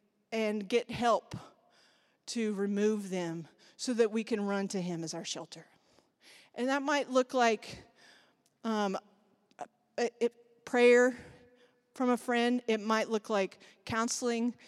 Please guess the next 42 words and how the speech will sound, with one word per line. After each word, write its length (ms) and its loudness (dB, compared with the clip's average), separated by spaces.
It 200 2
might 240 2
look 240 0
like 340 0
inner 240 2
healing. 520 2
It 60 -4
might 240 0
look 220 -4
like, 240 -2
for 160 0
me, 420 2
it's 200 2
all 380 6
of 140 -4
the 120 2
above. 420 -2
I've 180 2
done 180 4
all 340 10
of 100 2
it 340 -4
and 160 2
will 120 4
continue, 840 2
you 140 -2
know, 220 4
as, 600 -2
as 120 0
something 380 -2
gets 240 0
in 140 6
my 140 4
shelter 580 0
that 180 -6
keeps 420 -6
me 320 -6
from 260 -2
going 480 2
to 140 -6
the 100 0
Lord 580 4